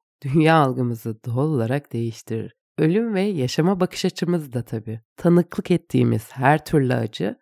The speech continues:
toplumsal ve evrensel bazı sorumluluklar da getirir. Artık bu noktadan sonra hayatımızda hiçbir şey olmamış gibi kaldığımız yerden devam edemeyiz. Duyduklarımız, gördüklerimiz, yaşadıklarımız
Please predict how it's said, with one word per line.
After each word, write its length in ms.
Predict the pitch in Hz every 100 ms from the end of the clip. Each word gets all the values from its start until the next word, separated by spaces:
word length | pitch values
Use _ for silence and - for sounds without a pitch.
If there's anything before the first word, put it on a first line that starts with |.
| _ -
toplumsal 760 | 175 - 160 156 - 180 185 143
ve 180 | 135 -
evrensel 760 | 131 131 131 131 - 180 196 135
bazı 280 | 151 151
sorumluluklar 840 | - - 156 160 160 - - 170 160
da 60 | 127
getirir. 520 | 113 - 110 104 _ _ -
Artık 420 | 220 - 214 -
bu 80 | 170
noktadan 500 | 160 - 123 127 127
sonra 400 | - 107 104 110 _
hayatımızda 800 | - 214 269 277 262 214 131 117
hiçbir 420 | - - 185 - 202
şey 260 | - 123
olmamış 500 | 139 175 143 110 -
gibi 340 | - 110 110 - _ _ _ -
kaldığımız 600 | - 208 214 254 254 233
yerden 420 | 147 113 156 202
devam 340 | 147 123 135 131
edemeyiz. 580 | 127 113 110 101 - _ _ _ -
Duyduklarımız, 800 | 156 131 - 131 127 117 107 -
gördüklerimiz, 840 | 135 131 123 131 127 120 110 107
yaşadıklarımız 1000 | 135 156 147 127 - 131 123 110 117 -